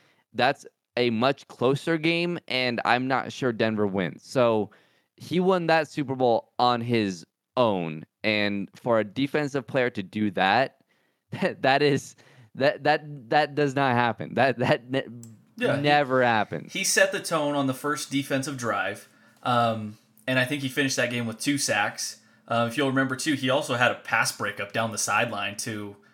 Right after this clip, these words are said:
Speaker 2: They passed
Speaker 1: Yep.
Speaker 2: it to the running back, and he took him down the sideline and made a <laughs> play there. Um, he also had an interception in the A F C Championship game when he
Speaker 1: Should have been a
Speaker 2: didn't
Speaker 1: pick six.
Speaker 2: blitz.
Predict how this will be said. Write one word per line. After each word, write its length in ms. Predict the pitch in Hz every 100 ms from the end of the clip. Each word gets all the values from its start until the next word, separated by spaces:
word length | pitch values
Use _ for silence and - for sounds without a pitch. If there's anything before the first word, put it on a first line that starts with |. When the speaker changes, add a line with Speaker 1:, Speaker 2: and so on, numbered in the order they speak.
| -
Speaker 2:
They 80 | 113
passed 300 | 135 120 -
Speaker 1:
Yep. 60 |
Speaker 2:
it 20 | 120
to 40 |
the 80 | 113
running 280 | 110 123 110
back, 220 | 104 104
and 100 | 110
he 120 | 131
took 260 | 127 143 139
him 140 | 110
down 280 | 107 113 123
the 60 | 117
sideline 600 | 117 120 113 101 101 104 - - -
and 140 | 113
made 160 | 117 117
a 200 | 110 - -
<laughs> 180 | 170 -
play 440 | - 131 120 113
there. 520 | 107 120 120 101 98 - - - -
Um, 260 | 120 117 110
he 120 | 139
also 220 | 139 147
had 140 | 139
an 80 | 123
interception 540 | 113 127 131 123 - 113
in 80 | 110
the 80 |
A 100 | 113 117
F 60 |
C 100 | 120
Championship 580 | - 120 123 120 - 95
game 260 | 92 90 110 _ _ -
when 160 | 113
he 220 | 110 120 113
Speaker 1:
Should 100 | 104
have 80 |
been 100 | -
a 20 | 98
Speaker 2:
didn't 120 | 120
Speaker 1:
pick 120 | 107
six. 120 | -
Speaker 2:
blitz. 500 | 82 - - - -